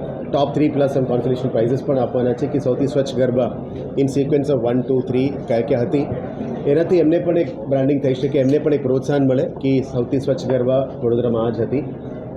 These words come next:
અથવા સેકન્ડ બેસ્ટ આ જ હતી, એ રીતે એમને પ્રોત્સાહન મળે.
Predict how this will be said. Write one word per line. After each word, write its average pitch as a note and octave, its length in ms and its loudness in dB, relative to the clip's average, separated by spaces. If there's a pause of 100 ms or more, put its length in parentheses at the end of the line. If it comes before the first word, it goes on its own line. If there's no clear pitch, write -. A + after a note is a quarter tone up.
(160)
અથવા C#3 180 2
સેકન્ડ C#3+ 420 2
બેસ્ટ B2+ 240 0
આ A2+ 100 2
જ G#2+ 100 -2
હતી, - 160 0
એ C3+ 80 4
રીતે C3+ 220 0
એમને B2 140 2
પ્રોત્સાહન A2+ 360 0
મળે. A#2 220 0